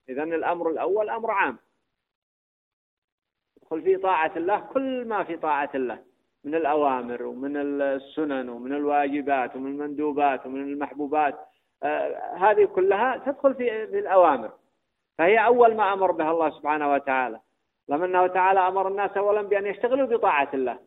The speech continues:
فهذه طاعة الله. ثم أمرهم ثانيا بترك الدنيا والإعراض عنها، لأن اتفقنا قلنا أن الدنيا رأس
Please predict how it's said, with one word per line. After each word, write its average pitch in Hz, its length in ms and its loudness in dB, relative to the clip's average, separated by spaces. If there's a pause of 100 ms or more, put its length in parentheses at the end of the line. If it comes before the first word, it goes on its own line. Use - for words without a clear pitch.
(140)
فهذه 180 300 2
طاعة 143 360 -2
الله. 123 220 -4 (600)
ثم 220 200 2
أمرهم 202 500 4
ثانيا 202 320 0
بترك 233 420 2
الدنيا 233 400 2
والإعراض 214 520 6
عنها، 139 460 2
لأن 170 300 -6
اتفقنا 180 760 -4
قلنا 180 360 -4
أن 180 120 -6
الدنيا 196 460 -2
رأس 202 200 2